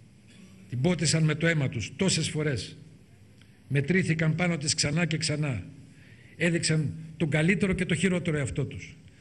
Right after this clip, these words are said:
τις μεγάλες αρετές και τα μεγάλα ελαττώματά μας, αλλά τον παρέδωσαν κάθε φορά καλύτερο στις επόμενες γενναίες. Όλοι αυτοί ζητούν να κάνουμε και εμείς το ίδιο. Και κάτι παραπάνω,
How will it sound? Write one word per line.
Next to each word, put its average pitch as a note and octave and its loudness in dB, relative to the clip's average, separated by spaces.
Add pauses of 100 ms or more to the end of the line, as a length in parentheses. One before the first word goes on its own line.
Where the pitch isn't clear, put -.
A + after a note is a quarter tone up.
(180)
τις B2 -2
μεγάλες E3+ 2
αρετές F3+ 0
και F3 -4
τα D#3+ -2
μεγάλα F3 0
ελαττώματά D#3 0
μας, G2 -6 (560)
αλλά C3+ -2
τον C3+ -2
παρέδωσαν C#3+ 0 (300)
κάθε F#3 0
φορά E3+ 0
καλύτερο D#3 2
στις - -4
επόμενες C3 -2
γενναίες. A#2+ -4 (760)
Όλοι G3+ 2
αυτοί G3 0
ζητούν F3+ 0
να F3+ 2
κάνουμε F#3 2
και E3 -2
εμείς F3+ 0
το F3 -2
ίδιο. C#3 -2 (380)
Και - -10
κάτι F#3+ -4
παραπάνω, F#3 0